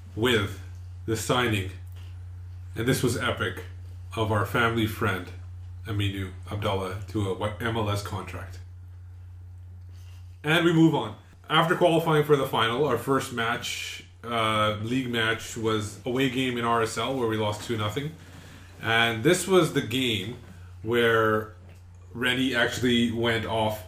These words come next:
on the fullbacks and kind of ripped them for not, you know, playing the way they want to play or something, something to that effect, where he was saying, "Maybe we need to get, bring in different fullbacks for away games."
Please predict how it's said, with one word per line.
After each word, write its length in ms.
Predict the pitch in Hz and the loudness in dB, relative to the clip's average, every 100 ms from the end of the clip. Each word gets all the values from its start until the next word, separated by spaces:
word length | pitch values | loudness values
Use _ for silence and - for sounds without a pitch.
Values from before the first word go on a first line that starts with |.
| - | -4
on 280 | 107 101 101 | -2 -2 -4
the 60 | |
fullbacks 720 | 107 120 110 95 - - - - - - - - - 92 | 0 4 4 2 -4 -10 -14 -14 -18 -20 -18 -18 -16 -4
and 300 | 110 110 107 | 0 2 2
kind 200 | 123 120 | 2 4
of 120 | 107 | 4
ripped 240 | 113 123 104 | 4 2 2
them 300 | 117 110 107 | 2 2 -2
for 260 | 113 110 | 0 2
not, 360 | 104 110 107 107 - - - - - - - - | 2 2 2 -2 -12 -16 -16 -16 -18 -18 -18 -2
you 140 | 123 | 0
know, 140 | 110 101 | 2 -2
playing 320 | - 117 113 | -2 2 2
the 80 | 113 | 2
way 200 | 107 110 | 4 4
they 120 | 107 104 | 4 2
want 400 | 107 107 107 101 | 0 0 0 -2
to 60 | |
play 180 | 120 110 | 0 2
or 180 | 107 101 | 2 0
something, 440 | 113 107 120 110 98 | -2 -4 -2 -4 0
something 260 | 151 135 123 | 2 2 2
to 60 | |
that 240 | 120 110 107 | 4 4 2
effect, 320 | 101 110 - | 2 0 2
where 220 | 113 107 - - - - | 2 2 0 -14 -8 2
he 60 | |
was 180 | 120 120 | 4 4
saying, 220 | 127 120 | 4 4
"Maybe 180 | 117 117 | 4 4
we 140 | 117 | 4
need 160 | 117 113 | 2 2
to 80 | 110 | 4
get, 220 | 113 98 | 2 2
bring 160 | 117 113 | 0 0
in 120 | 107 | 0
different 280 | 110 113 104 | -2 -4 -2
fullbacks 400 | 110 107 101 98 | 0 2 0 -2
for 520 | - 120 110 101 98 - - - - - | -4 2 2 2 -2 -8 -14 -14 -10 0
away 260 | 113 113 | 4 4
games." 420 | 104 92 85 - | 2 -4 -6 -12